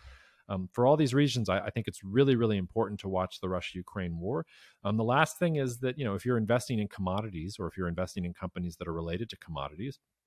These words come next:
the Russia-Ukraine war is still got the global commodities market completely out of whack, uh, completely out of whack. Look at the price of oil. Some of that is due to recession fears and inflation and the Federal Reserve. A lot of it, though, has to do with the U S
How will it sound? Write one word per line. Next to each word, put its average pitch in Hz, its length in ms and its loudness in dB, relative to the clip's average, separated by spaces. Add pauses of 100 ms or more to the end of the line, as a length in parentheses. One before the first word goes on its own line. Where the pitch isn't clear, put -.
(440)
the 117 80 -2
Russia-Ukraine 123 560 2
war 127 200 4
is 113 160 -4
still 139 560 2 (420)
got 107 160 2
the 107 60 -10
global 107 280 2
commodities 107 580 -2
market 95 280 -4
completely 101 400 -4
out 95 140 2
of 82 80 -2
whack, 113 300 -2 (220)
uh, 101 160 2
completely 113 400 0
out 98 100 4
of 80 80 -4
whack. - 340 -2 (340)
Look 120 140 -2
at - 80 -4
the 107 60 -8
price 117 280 2
of 95 80 -2
oil. 85 380 -2
Some 123 220 2
of 117 80 4
that 110 200 6
is 92 120 0
due 95 160 -2
to 95 60 0
recession 90 480 -2
fears 87 380 -4
and 90 100 -4
inflation 85 580 -8
and 82 80 -6
the 82 60 -8
Federal 85 320 -6
Reserve. 82 360 -4 (440)
A 110 40 0
lot 123 220 4
of 143 100 4
it, 131 100 0
though, 110 180 4
has 101 180 -2
to 104 80 -6
do 101 260 -2
with 95 220 -4
the 98 80 -4
U 104 260 2
S 101 400 0